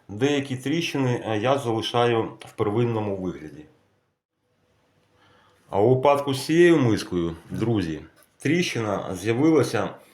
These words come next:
в процесі висихання заготовки. Так, таке також інколи трапляється, але вкрай рідко. Та це не стало приводом, щоб відправити цю красуню на вогнище, як відьму.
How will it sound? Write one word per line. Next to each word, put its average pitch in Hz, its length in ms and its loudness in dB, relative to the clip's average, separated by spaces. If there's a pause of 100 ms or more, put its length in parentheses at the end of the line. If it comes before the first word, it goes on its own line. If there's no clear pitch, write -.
(160)
в - 60 -20
процесі 139 520 0
висихання 127 580 0
заготовки. 117 720 -2 (540)
Так, 139 340 2
таке 151 320 2
також - 500 0
інколи 135 360 0
трапляється, 135 800 -2 (360)
але 170 300 2
вкрай 139 360 2
рідко. 90 440 -4 (460)
Та 127 120 -2
це 170 200 0
не 165 100 4
стало 151 360 2
приводом, 139 640 4
щоб 127 200 -2
відправити 131 560 0
цю 127 260 -6
красуню 131 640 0
на 127 160 0
вогнище, 90 680 0 (680)
як 110 260 0
відьму. 92 360 -6